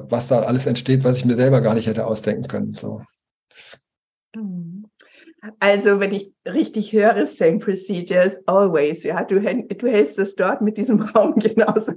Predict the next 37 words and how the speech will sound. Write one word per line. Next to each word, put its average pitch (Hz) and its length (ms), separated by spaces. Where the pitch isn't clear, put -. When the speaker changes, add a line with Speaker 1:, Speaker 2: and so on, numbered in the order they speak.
Speaker 2:
wie - 120
in 214 220
deinen 170 260
Workshops, 170 680
Speaker 1:
Mhm. 131 340
Speaker 2:
ja. - 280
Du, 196 160
äh, 180 160
es 190 220
ist - 60
nicht 190 140
unbegrenzt, 254 640
der 240 140
Raum, 247 420
aber 180 200
er 175 100
ist 175 160
weit 175 460
und 175 240
er 165 160
da, 165 280
es 165 160
darf 165 200
sich - 160
da 165 100
drin 160 240
zeigen, 156 400
was 160 180
sich 160 200
zeigt 165 360
und 147 120
du 156 80
bist 160 260
auch 143 100
Speaker 1:
Mhm. 143 80
Speaker 2:
offen 139 180
für 147 440